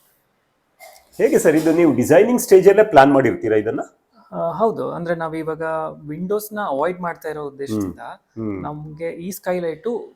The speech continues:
Speaker 2: ತುಂಬಾ ಹೆಚ್ಚು ಜಾಗಗಳಿಗೆ ಉಪಯೋಗ ಆಗೋಂಗೆನೆ ನಾವು ಪ್ಲಾನ್ ಮಾಡಿರ್ತೇವೆ. ಈಗ
Speaker 1: ಹ್ಮ್.
Speaker 2: ನೋಡ್ತಿರೋ ಹಾಗೆ ನೀವು ಇಲ್ಲಿ ಕೆಳಗಡೆ ಪೂಜಾ, ಲಿವಿಂಗು, ಕಿಚನ್‌ಗೆ
Speaker 1: ಹ್ಮ್.
Speaker 2: ಇದೇ ಸ್ಕೈಲೈಟ್ ಉಪಯೋಗ ಆಗ್ತಾ ಇದೆ.
Speaker 1: ಹ್ಮ್.
Speaker 2: ಫಸ್ಟ್ ಫ್ಲೋರ್ ಅಲ್ಲಿ ಅದೇ ಸ್ಕೈಲೈಟ್ ಬೆಡ್‌ರೂಮ್ಸ್ ಕೂಡ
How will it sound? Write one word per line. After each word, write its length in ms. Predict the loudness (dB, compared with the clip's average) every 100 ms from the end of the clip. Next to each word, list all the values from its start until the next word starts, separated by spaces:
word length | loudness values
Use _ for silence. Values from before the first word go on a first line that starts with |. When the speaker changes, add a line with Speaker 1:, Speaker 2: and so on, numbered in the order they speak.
| _
Speaker 2:
ತುಂಬಾ 300 | -8 -4 -4
ಹೆಚ್ಚು 580 | -4 -8 -12 -4 -4 -2
ಜಾಗಗಳಿಗೆ 840 | -4 -4 -6 -8 -4 -4 -4 -10
ಉಪಯೋಗ 360 | -16 -6 -4 -2
ಆಗೋಂಗೆನೆ 680 | -4 -6 -8 -10 -12 -14 -14
ನಾವು 180 | -16 -14
ಪ್ಲಾನ್ 260 | -12 -10
ಮಾಡಿರ್ತೇವೆ. 600 | -12 -16 _ -20 -18 -12 -8
ಈಗ 80 |
Speaker 1:
ಹ್ಮ್. 80 | -4
Speaker 2:
ನೋಡ್ತಿರೋ 360 | -4 -4 -4 -4
ಹಾಗೆ 200 | -4 -8
ನೀವು 300 | -10 -10 -10
ಇಲ್ಲಿ 260 | -10 -10
ಕೆಳಗಡೆ 360 | -8 -6 -4 -6
ಪೂಜಾ, 680 | -6 -8 -4 -4 -4 -10 _ _ _ -10
ಲಿವಿಂಗು, 500 | -8 -6 -6 -6 -8
ಕಿಚನ್‌ಗೆ 460 | -10 -4 -2 -2
Speaker 1:
ಹ್ಮ್. 100 | -4
Speaker 2:
ಇದೇ 200 | -4 -8
ಸ್ಕೈಲೈಟ್ 420 | -4 -4 -4 -4
ಉಪಯೋಗ 260 | -8 -6 -6
ಆಗ್ತಾ 280 | -8 -8 -8
ಇದೆ. 140 | -8
Speaker 1:
ಹ್ಮ್. 640 | -8 -8 -6 -6 -8 -12 -8
Speaker 2:
ಫಸ್ಟ್ 300 | -6 -6 2
ಫ್ಲೋರ್ 240 | 4 4
ಅಲ್ಲಿ 180 | 2 -2
ಅದೇ 280 | -2 0 -2
ಸ್ಕೈಲೈಟ್ 580 | -2 -6 -6 -8 -10
ಬೆಡ್‌ರೂಮ್ಸ್ 500 | -6 -6 -4 -8 -8
ಕೂಡ 260 | _ -8